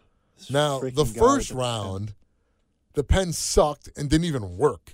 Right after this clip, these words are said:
Speaker 1: Terrible.
Speaker 2: Alex's pen, was it Alex's pen or your pen that broke in two seconds?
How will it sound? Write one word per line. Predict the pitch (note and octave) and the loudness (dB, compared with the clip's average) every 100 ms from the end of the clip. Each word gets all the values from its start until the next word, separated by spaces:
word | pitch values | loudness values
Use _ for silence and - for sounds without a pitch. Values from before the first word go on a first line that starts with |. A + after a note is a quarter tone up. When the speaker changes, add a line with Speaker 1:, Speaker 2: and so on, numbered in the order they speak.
| - | -14
Speaker 1:
Terrible. | - D#3 B2+ G2+ G2 _ | 0 0 0 -6 -14 _
Speaker 2:
Alex's | D#3+ F#3 A3+ - D#3+ | 0 2 2 -6 2
pen, | - D3+ D3 D3+ | 4 4 0 -6
was | C3+ | -8
it | C3 | -6
Alex's | C#3+ A3+ A3+ | -4 -6 -4
pen | G#3 G#3 | -2 -2
or | |
your | D3 D#3 | 0 2
pen | - B2 | 2 0
that | G2 | -8
broke | F#2+ C3 A#2+ | -4 -4 -6
in | G#2 | -10
two | C3 | -10
seconds? | - A#2 - C#2+ - | -6 -6 -6 -18 -20